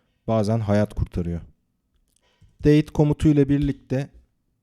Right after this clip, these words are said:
işletim sisteminde ayarlı olan saati görebilirsiniz. Eğer internete bağlı ve ayarları yapılmış bir işletim sistemi ise güncel saat ve tarih ayarlarıyla çalışıyor oluyor. Clear'la sayfamızı temizleyelim.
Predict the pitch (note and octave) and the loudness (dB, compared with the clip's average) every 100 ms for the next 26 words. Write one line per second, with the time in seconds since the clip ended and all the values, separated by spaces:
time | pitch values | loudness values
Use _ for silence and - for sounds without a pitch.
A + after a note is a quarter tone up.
0 | _ - - D3 C#3+ D#3 - - C#3 C3+ | _ -14 -4 -4 -2 -6 -6 -6 -4 -4
1 | C3+ C3 - B2+ B2 B2 B2+ C3+ B2+ B2 | -4 -4 -4 0 2 2 2 0 0 -2
2 | B2 - B2+ A#2+ A#2+ C3 B2+ B2 A#2 A#2 | -4 -4 -2 -4 -6 -2 0 0 -2 -6
3 | - F#2+ A#2 - - _ _ _ _ - | -6 -8 -8 -10 -20 _ _ _ _ -4
4 | B2 B2 A#2+ B2 B2 B2+ B2 B2 A#2 A#2 | 0 0 -2 -6 -2 -2 -2 -4 -2 -2
5 | A#2 A#2+ A#2 A#2 A2 A#2 A2 G#2+ A2 A2 | 0 -2 -2 -4 -8 -8 -4 -4 -4 -4
6 | A2+ A2+ A2+ A#2 A2+ - - G#2+ G2+ _ | -4 -6 -8 -8 -8 -10 -8 -8 -8 _
7 | _ A2 - A#2 A2+ A2 - A2 G#2 F#2 | _ -16 -12 -8 -8 -10 -10 -8 -6 -6
8 | - B2+ B2+ _ _ _ _ A#2 A#2 A2 | -8 -8 -8 _ _ _ _ -4 -2 0
9 | A2 A2 - - G#2+ G#2+ - G#2+ A2+ G#2+ | 0 0 -6 -6 -6 -6 -8 -8 -6 -4
10 | G#2 G#2 G#2 G#2 G#2 G#2 G2+ G2 A#2 - | -6 -6 -4 -2 -2 -4 -6 -6 -6 -4
11 | G#2+ G2 - A2+ - G#2 G2+ F2+ A#2 _ | -4 -4 -4 -4 -2 -2 0 -2 -6 _
12 | _ _ _ _ _ _ _ _ _ _ | _ _ _ _ _ _ _ _ _ _
13 | - - - _ - - C3+ C3+ A#2+ A#2+ | -20 -20 -20 _ -20 -8 -2 0 2 2
14 | A#2+ B2 A2+ - A#2 A2+ A#2 - A#2+ A#2 | 0 0 0 -2 -4 -4 -6 -4 -4 -6
15 | A#2+ A#2+ A#2 C3+ | -4 -4 -4 -8